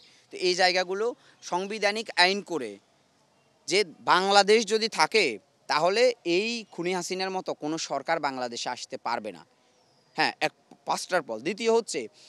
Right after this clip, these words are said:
বাংলাদেশে যদি কখনো কশ্চিনকালে, ধরেন, একশো বছর পরেও যদি কোনো সাধারণ নির্বাচন হয়, সেটা শতভাগ সুষ্ঠু হবে, এই ভয় তাদের মধ্যে থাকতে হবে। না হলে এরকম চব্বিশের মতো আরেকটা বিপ্লব হবে, এই ভয় তাদের মাথায় ঢুকতে হবে। কারণ মানুষ এখন সচেতন।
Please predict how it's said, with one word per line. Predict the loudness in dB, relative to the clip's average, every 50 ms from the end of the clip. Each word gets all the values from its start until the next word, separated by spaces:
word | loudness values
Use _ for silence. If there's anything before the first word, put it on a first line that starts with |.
| -20 -20 _ 2
বাংলাদেশে | 4 4 6 6 6 4 4 4 2 2 2 0 0
যদি | 0 -2 -4 -4 0 2
কখনো | 2 2 2 2 0 -2 -2 -2
কশ্চিনকালে, | -2 -2 0 -2 -2 -4 -2 0 0 0 2 2
ধরেন, | 0 0 0 0 0
একশো | 0 0 0 0 -2 -2
বছর | -2 -2 -2 -4 -4
পরেও | -4 -2 -2 0 0 0
যদি | -2 -2 -4 -4
কোনো | -6 -6 -4
সাধারণ | -4 -4 -2 0 0 0 0 -2
নির্বাচন | -2 0 0 0 0 0 -4 -4
হয়, | 0 2 2 2 0 -2 -6 -14 -20 -18 -8
সেটা | -4 -2 0 0 0
শতভাগ | 0 -2 -4 -4 -2 -2 -2 -2
সুষ্ঠু | -4 -6 -8 -6 -6 -2 0
হবে, | 0 0 -2 -4 -10 -14 _ _ _ _ _ _ _ _ _ _ 0
এই | 0 0
ভয় | 0 2 4 4 4 6
তাদের | 4 2 2 0 -2
মধ্যে | -4 -6 -8
থাকতে | -8 -8 -8 -6 _ -2
হবে। | -2 -2 0 -2
না | -2 -2
হলে | -2 -2 -2 -4 -4 -4
এরকম | -2 -2 -2 -2 -2 -4
চব্বিশের | -6 -6 -6 -6 -6 -6 -6 -6 -8
মতো | -6 0 2
আরেকটা | 4 4 4 2 0 -4
বিপ্লব | -4 -4 -4 -4 -2 -2 -2
হবে, | -2 -2 -2
এই | -4 -4
ভয় | -2 -2 -2 0
তাদের | 0 -2 -2 -2 -4
মাথায় | -6 -6 -8 -10 -10
ঢুকতে | -12 -12 _ -8 -6
হবে। | -6 -6 -8 -12 -18 -20 _ _ _ _ _ _
কারণ | -6 -2 2
মানুষ | 2 2 2 2 0 -4
এখন | -4 -4 -6
সচেতন। | -4 -4 -6 -6 -6 -6 -6 -6 -6 -6